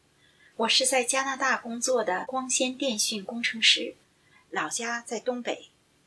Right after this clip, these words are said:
五年前开始接触京剧，跟票友学青衣花旦的一些初级的唱段。新冠期间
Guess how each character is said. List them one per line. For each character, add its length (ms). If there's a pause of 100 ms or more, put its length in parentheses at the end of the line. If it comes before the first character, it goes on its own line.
(360)
五 140
年 200
前 300
开 160
始 180
接 180
触 160
京 280
剧， 260 (640)
跟 240
票 240
友 180
学 320
青 300
衣 100
花 220
旦 180
的 80
一 100
些 300
初 240
级 160
的 100
唱 280
段。 240 (600)
新 280
冠 260
期 220
间 360